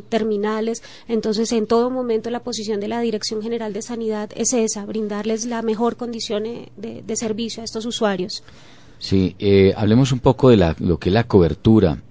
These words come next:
Speaker 2: de estos servicios a nivel nacional, pero muchos de nuestros soldados nos escuchan en partes muy, eh, inhóspitas del territorio colombiano, en selvas, en la, en alta montaña, y seguramente estarán muy interesados en saber cuál es la cobertura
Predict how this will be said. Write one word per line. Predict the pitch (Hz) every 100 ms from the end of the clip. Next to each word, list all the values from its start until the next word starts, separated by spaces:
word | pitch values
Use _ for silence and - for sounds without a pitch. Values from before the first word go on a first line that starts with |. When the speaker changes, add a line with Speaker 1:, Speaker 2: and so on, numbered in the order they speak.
| -
Speaker 2:
de | 87 80
estos | 82 104
servicios | 90 71 85 101 - 80 69 - - - -
a | -
nivel | 78 80
nacional, | 95 95 85 95 98
pero | 90
muchos | 85 - 98
de | 87
nuestros | 78 85
soldados | 76 87 98
nos | 85
escuchan | 76 - 101 - 90 82
en | 80 76
partes | 85 85 92 90 - - -
muy, | - 98 95 92 82 - - - - - -
eh, | 73 71 71
inhóspitas | 76 76 110 - - 78
del | 73 71
territorio | 73 71 85 92 90 76
colombiano, | 82 71 69 95 98 78
en | 71
selvas, | 69 87 110 95 73 - - - - - -
en | 85 80 78 78
la, | 76
en | 76 76 76
alta | 76 101
montaña, | 95 73 - 104 101 78 - - - -
y | 104
seguramente | 87 90 101 104 104
estarán | - 98 98
muy | 101 104
interesados | 101 92 80 73 87 90
en | 80
saber | 78 73
cuál | 92 95
es |
la | -
cobertura | 87 78 - 90 87